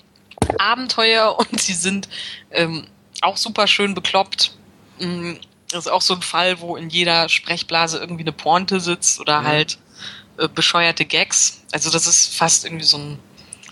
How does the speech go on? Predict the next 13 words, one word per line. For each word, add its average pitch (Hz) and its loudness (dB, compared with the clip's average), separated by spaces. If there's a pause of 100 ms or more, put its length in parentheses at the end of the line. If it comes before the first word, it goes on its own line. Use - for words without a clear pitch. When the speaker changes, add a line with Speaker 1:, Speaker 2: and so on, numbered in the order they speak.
(480)
Speaker 1:
so 156 -18
ein 147 -16
Strand-Comic-Sommerlektüre, 151 -2 (560)
so 143 -8 (240)
halt, - 0 (580)
äh, 147 -8 (280)
was 185 0
Unterhaltsames. 135 -2 (200)
Speaker 2:
Ja. 123 -2 (960)
Speaker 1:
Mm, 175 4
mm, 160 -6
mm, 160 -6
mm. 160 -8